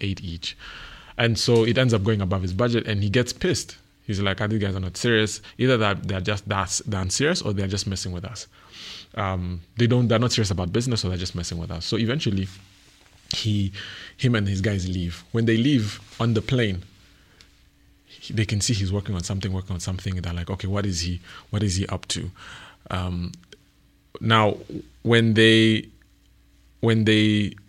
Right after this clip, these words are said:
he turns the laptop to them and he's like, "How, I've just calculated and I think we can build our,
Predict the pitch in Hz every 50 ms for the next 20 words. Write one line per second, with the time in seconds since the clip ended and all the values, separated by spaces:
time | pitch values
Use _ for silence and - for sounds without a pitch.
0 | _ _ _ - - - - - - 127 - - 147 151 156 127 117 107 113 120
1 | 113 - 117 107 87 - 107 92 107 107 101 98 95 98 95 90 95 87 85 85
2 | 82 - - - - - - - - _ _ _ - - - 131 - - 110 104
3 | 98 98 123 131 - - 113 95 - 98 104 104 95 107 87 92 95 92 98 -
4 | 120 101 101 - - 92 87 82 95 98 95 82 - 87 85 82 82 82 82 92